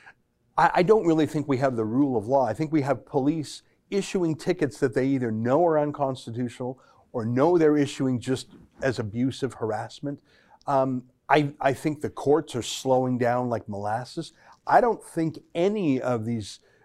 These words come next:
lockdown fines have actually gone to trial yet. The whole thing is abusive. The massive fines are surely unconstitutional.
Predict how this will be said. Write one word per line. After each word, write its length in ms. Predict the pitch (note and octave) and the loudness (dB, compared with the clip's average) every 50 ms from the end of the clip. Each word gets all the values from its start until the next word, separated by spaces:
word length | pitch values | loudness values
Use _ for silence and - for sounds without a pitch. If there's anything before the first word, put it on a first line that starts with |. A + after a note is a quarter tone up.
| _ _ | _ _
lockdown 600 | A#2 B2+ C3 C3+ C3 - - C#3 B2+ B2 A#2+ A#2 | 4 4 4 4 4 2 4 4 4 4 2 0
fines 440 | G2+ - - - B2+ B2+ B2+ B2 G#2+ | -4 -4 -2 0 0 2 0 0 -2
have 100 | B2 A2 | -2 -2
actually 360 | C3 C#3 C#3 - - - B2 | -2 -2 -2 -4 -6 -6 -6
gone 420 | G#2+ G2 F#2 B2 B2 C#3 D#3 E3 C#3+ | -6 -4 -2 0 0 2 2 0 -2
to 80 | G#2+ | -4
trial 580 | F#2 - - - - - C3+ C#3+ F3+ A3 B3 A#3+ | -6 -8 -12 -10 -6 -4 -4 -2 -2 -4 -4 -2
yet. 420 | F#3 A2+ F#2+ D#2 D2+ - - - _ _ _ _ _ _ | -2 -2 -4 -6 -8 -12 -16 -18 _ _ _ _ _ _
The 60 | - C#3+ | 2 4
whole 200 | C#3+ A3 D#4 C4 | 6 6 4 4
thing 260 | - - G#3+ A3 G#3+ | 4 4 4 4 4
is 140 | F3 C#3 C3+ | 2 2 0
abusive. 580 | A#2+ G#2+ G#2+ A#2+ C#3 D#3+ - - F3 E3 C3+ | 0 0 -2 -2 -2 -2 0 0 0 0 2
The 80 | A#2 G#2+ | 0 0
massive 500 | G#2+ A#2 C3+ D3 D#3+ D3+ - - A#2+ - | 2 2 0 0 0 -2 -2 -4 -4 -2
fines 440 | - - B2 B2 C#3 D3 C3+ - B2 | -2 -2 0 0 0 -2 -4 -6 -10
are 60 | G#2+ | -12
surely 420 | - - - D3 D3 C#3+ C#3 B2+ | -12 -8 -4 -4 -2 -2 -2 -4
unconstitutional. 1000 | A#2+ A#2+ C3 B2 - C3 B2 A#2+ - - B2 A2+ C3 C3 C3 - - E3+ F3 E3 | -4 -6 -6 -6 -6 -8 -8 -8 -12 -16 -12 -10 -8 -8 -8 -6 -6 -6 -6 -6